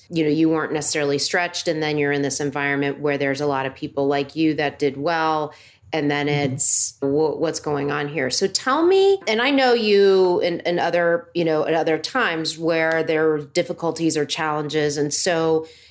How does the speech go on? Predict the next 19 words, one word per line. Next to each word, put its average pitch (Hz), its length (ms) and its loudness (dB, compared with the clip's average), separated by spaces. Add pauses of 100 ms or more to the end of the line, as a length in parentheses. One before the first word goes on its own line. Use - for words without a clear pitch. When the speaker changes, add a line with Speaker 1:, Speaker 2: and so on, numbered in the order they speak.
(100)
Speaker 1:
and 180 160 2
you're 180 120 2
someone 202 400 0
who 170 280 2
I 160 220 -2
would 160 380 0
characterize 147 840 -2
as, 151 680 -2
like, 151 160 -4
a 143 60 -4
fighter 156 540 0
and 147 240 -4
resilient. 147 720 -2 (500)
And 160 340 -2
Speaker 2:
Mm-hmm. 151 80 -2
Speaker 1:
so 165 720 2 (460)
tell 220 300 0
me 247 240 2
about 170 720 -2